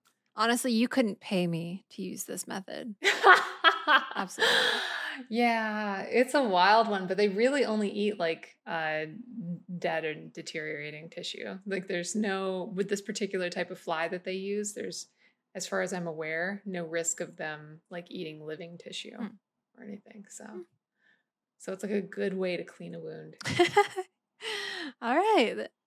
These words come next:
Speaker 1: you
Speaker 2: I'm
Speaker 1: go.
Speaker 2: fascinated by this. I don't know. I, it's not like I want it and I don't want it to happen, but I also don't want a wound. So
Speaker 1: Yeah.
Speaker 2: there's a lot of things I don't want,
Speaker 1: Yeah.
Speaker 2: but I'm just, I'm open to it. <laughs>
Speaker 1: All right.
Speaker 2: So.
Speaker 1: Well, do you
Speaker 2: Yeah.
Speaker 1: have any other stories?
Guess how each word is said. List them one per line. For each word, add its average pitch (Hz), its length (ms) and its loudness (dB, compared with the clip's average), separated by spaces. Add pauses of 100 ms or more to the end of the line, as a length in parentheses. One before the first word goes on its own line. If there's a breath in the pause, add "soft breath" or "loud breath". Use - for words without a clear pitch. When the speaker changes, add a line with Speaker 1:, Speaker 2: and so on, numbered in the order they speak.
(100)
Speaker 1:
you 269 60 -2
Speaker 2:
I'm 277 160 10
Speaker 1:
go. 277 80 4
Speaker 2:
fascinated 226 600 8
by 220 180 12
this. 226 200 4
I 254 140 10
don't 247 120 6
know. 240 140 6
I, 226 220 8
it's 240 200 2
not 302 120 6
like 285 120 4
I 233 120 10
want 220 260 4
it 262 80 4
and 226 100 0
I 202 40 8
don't 208 220 2 (300 loud breath)
want 247 180 2
it 220 60 0
to 226 60 2
happen, 240 380 6
but 202 100 4
I 202 80 6
also 226 240 4
don't 214 220 4
want 220 120 2
a 214 40 2
wound. 190 400 0
So 220 180 -4
Speaker 1:
Yeah. 214 80 4
Speaker 2:
there's 214 120 2
a 214 40 2
lot 226 100 6
of 240 60 2
things 226 160 4
I 202 60 6
don't 226 280 6
want, 185 280 0
Speaker 1:
Yeah. - 40 -2
Speaker 2:
but - 120 2
I'm 202 100 2
just, 247 260 -2
I'm 233 120 -2
open 180 300 -2
to 233 180 0
it. 233 180 2
<laughs> - 0 -
Speaker 1:
All 381 240 2
right. 370 140 2 (180)
Speaker 2:
So. 269 360 2 (640)
Speaker 1:
Well, 202 380 -6 (120)
do 311 60 -8
you 214 40 2
Speaker 2:
Yeah. 202 40 2
Speaker 1:
have 190 40 0
any 196 120 2
other 196 200 0
stories? 254 560 -6